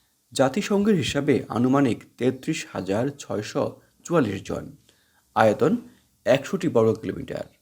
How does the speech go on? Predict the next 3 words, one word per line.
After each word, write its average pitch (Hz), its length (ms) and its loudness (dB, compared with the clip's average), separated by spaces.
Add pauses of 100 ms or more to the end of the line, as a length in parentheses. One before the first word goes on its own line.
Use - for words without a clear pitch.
(600)
চার, 113 280 6 (400)
পালাও। 127 320 4 (680)
জনসংখ্যার 156 640 2